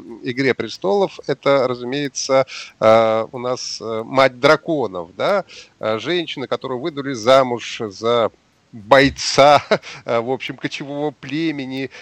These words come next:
И там, в общем, конечно, у него долгая и богатая история. Э, не буду лишний раз пересказывать. А были ли подобные женщины вообще в истории?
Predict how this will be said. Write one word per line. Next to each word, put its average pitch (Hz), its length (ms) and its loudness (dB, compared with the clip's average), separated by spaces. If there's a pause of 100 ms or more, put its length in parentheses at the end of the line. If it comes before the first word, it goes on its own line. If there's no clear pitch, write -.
(120)
И 127 320 -4
там, 139 240 2
в 131 40 -2
общем, - 200 -8
конечно, 135 240 -2
у - 20 -8
него 127 200 -4 (120)
долгая 123 300 0
и 117 40 -6
богатая 117 460 2
история. 202 580 -2
Э, 139 220 -8 (140)
не 147 100 -10
буду 131 480 -10
лишний 131 300 -8
раз 127 160 4
пересказывать. 127 640 0 (260)
А 131 160 6
были 240 280 -2
ли 269 60 -2
подобные 190 520 -2
женщины 151 500 -6
вообще 104 300 -4
в 98 100 -10
истории? 85 460 -4